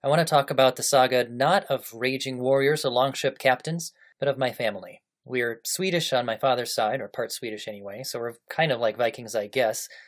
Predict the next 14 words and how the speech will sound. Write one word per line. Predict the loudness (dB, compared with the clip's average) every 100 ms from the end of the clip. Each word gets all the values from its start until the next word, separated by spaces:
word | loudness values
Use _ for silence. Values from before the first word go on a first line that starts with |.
| -20 -10
And | 0
my | 0
family | 2 2 0
story | 2 2 2
is | 0 -4
kind | -2 0 2
of |
like | 2 0
a | 0
saga, | 2 4 4 2
with | 0 -4
adventure, | -4 -2 -2 -2 -2 -4
passion, | -2 0 0 -4 -6
tragedy, | 0 2 2 -2 -6